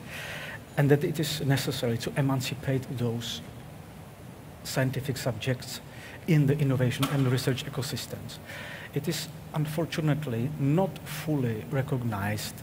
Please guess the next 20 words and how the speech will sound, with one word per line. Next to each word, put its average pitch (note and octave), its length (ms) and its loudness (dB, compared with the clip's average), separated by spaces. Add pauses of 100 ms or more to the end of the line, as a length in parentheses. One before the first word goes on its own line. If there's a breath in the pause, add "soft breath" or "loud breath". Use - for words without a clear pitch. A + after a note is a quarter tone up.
as G#2+ 160 -4
an G#2+ 80 -2 (100)
equal D3+ 420 8 (100)
part G#2+ 520 0 (1120 loud breath)
to, A2+ 480 0 (240)
I A2 60 -4
don't A#2+ 160 4
know, A2 180 2 (560)
technological B2 760 2
oriented A#2 500 2
research, - 500 -8 (340 loud breath)
or A2+ 280 2
natural B2+ 520 2
sciences, G#2 640 -6
or B2+ 120 4
medicine. A#2 600 2 (720 loud breath)
Social D3 380 2
sciences, B2 400 2
humanities, A#2+ 760 2
um, A2+ 560 -2